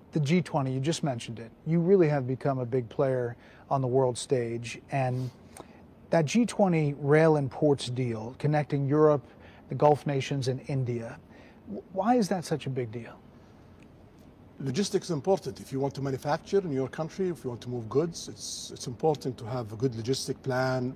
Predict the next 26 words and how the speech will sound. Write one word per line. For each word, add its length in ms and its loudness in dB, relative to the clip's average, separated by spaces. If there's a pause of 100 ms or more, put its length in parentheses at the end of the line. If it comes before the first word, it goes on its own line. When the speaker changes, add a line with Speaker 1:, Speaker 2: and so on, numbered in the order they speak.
(100)
Speaker 2:
Wo-, 260 -2
uh, 100 -4 (240)
you 100 -8
work 260 -2
it 120 -8
with, 380 -6
uh, 280 -8 (300)
many 220 -2
countries, 420 -4
many 220 -2
regions, 540 2 (400)
to 80 -14
be 80 -2
sure 260 2
that 220 -4
goods 320 0
pass, 760 -2
uh, 300 -10
in 80 -10
the 60 -8
right 260 -4
time. 480 0
We, 180 -4 (540)
for 260 -2
example, 540 4 (720)
uh, 260 2